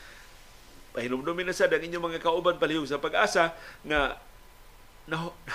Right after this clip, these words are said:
<laughs> nitapol na sad sila, nilikoy na sad sila. Wa na sad sila update, hain na ang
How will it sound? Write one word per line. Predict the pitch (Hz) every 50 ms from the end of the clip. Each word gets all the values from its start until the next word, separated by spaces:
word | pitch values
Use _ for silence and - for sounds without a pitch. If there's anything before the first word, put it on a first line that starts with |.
| -
<laughs> | - 139 - - - - - - -
nitapol | 160 160 - 220 233 233 - 233 226 226
na | 226 240
sad | 208 202 226 220 -
sila, | 233 214 147 98 101 -
nilikoy | 175 170 156 165 196 202 - 208 196 190
na | 180 185 160
sad | 147 160 135
sila. | - 175 160 127 - - - - - -
Wa | - 131 156
na | 170 208 208
sad | - 208 208
sila | 202 196 190 190 185
update, | - 175 170 - 139 123 123 139
hain | 143 147 151 147 143 151 135
na | 139 135 -
ang | 127 123 -